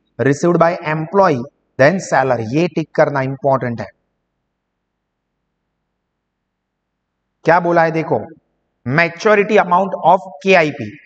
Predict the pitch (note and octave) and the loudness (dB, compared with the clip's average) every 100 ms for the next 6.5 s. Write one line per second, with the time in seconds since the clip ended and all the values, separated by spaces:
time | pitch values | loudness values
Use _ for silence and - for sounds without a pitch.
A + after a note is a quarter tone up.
0 | _ _ _ _ _ _ _ _ _ G#3 | _ _ _ _ _ _ _ _ _ 2
1 | C4 - C3+ E3+ F#3+ G#3 F#3+ G3 G3 D#3+ | 2 2 0 2 4 4 4 0 -2 -4
2 | G3 F#3 F3 D#3 G3+ D#3 D3+ D3 D#3 G3+ | -4 0 -2 2 -2 2 0 2 4 2
3 | F#3+ G3 D#3+ D3+ E3+ E3+ E3 F#3 G3+ E3+ | 4 0 0 -6 0 2 4 2 2 0
4 | E3 C#3+ C#3+ C#3+ D3+ D#3 E3 D#3+ - _ | -2 -6 -8 -10 -2 0 2 -2 -8 _
5 | _ _ _ C3+ D3 F3 D3+ D3+ D#3 F3 | _ _ _ -4 0 0 0 -2 -4 0
6 | F#3 F3+ F3+ E3+ F3+ | 2 2 0 2 -2